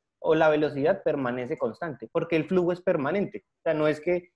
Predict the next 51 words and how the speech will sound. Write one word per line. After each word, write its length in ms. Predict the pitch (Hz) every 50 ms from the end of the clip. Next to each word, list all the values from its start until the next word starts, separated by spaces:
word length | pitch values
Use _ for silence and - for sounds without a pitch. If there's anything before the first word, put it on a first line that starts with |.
| _ -
el 120 | 160 156
flujo 260 | - 160 156 151 160
esté 200 | 165 160 165 175
a 20 | 160
ratos 360 | - 165 160 160 - 165 160
y 60 | 160
a 60 | 131
ratos 280 | 120 123 117 - 123 131
no, 200 | 156 151 135 _
o 80 | - 135
a 60 | 135
ratos 280 | 127 127 120 - 139 139
más 160 | 147 135 143
poquito 360 | - 135 - - 156 135 143
y 60 | 143 139
a 60 | 127
ratos 280 | 120 113 101 - 117
más 180 | 123 127 120 -
harto. 220 | 165 - - _ _ _ _ _ _ _ _ _ _ _ -
El 100 | 147 139
flujo 240 | 139 175 175 170 180
siempre 540 | 180 - 202 196 196 185 165 180 175 175 170
es 140 | 165 165 -
permanente, 580 | - 165 165 135 107 113 143 156 135 107 113
o 40 | 117
sea, 140 | 127 123 110
siempre 360 | - 160 160 160 156 160 170
hay 40 | 165
la 120 | 165 160
misma 280 | 170 170 160 156 156 147
cantidad 400 | - 170 165 - 156 139 123 120
de 100 | 131 135
caudal 380 | - 156 147 135 123 127 143 -
pasando 440 | - 131 113 123 120 120 120 120 120
por 180 | - 131 117
esa 180 | 107 98 - 110
sección 460 | - 120 101 _ - 131 113 113 120 _ _ _ _ _ _ _ _
de 140 | - 120 113
tubería, 580 | - 139 139 151 165 160 160 156 151 151 143
o 80 | 135 135
por 100 | 117 107
esa 140 | 101 113 110
sección 320 | 123 120 - - 135 131
del 140 | 127 131 123
canal, 380 | - 151 147 147 143 139 139 139
o 80 | 127 -
por 100 | 113 104
esa 160 | 101 - 110
sección 380 | - 123 - - - 117 113
del 140 | 104 117 120
río. 220 | 135 165 160 107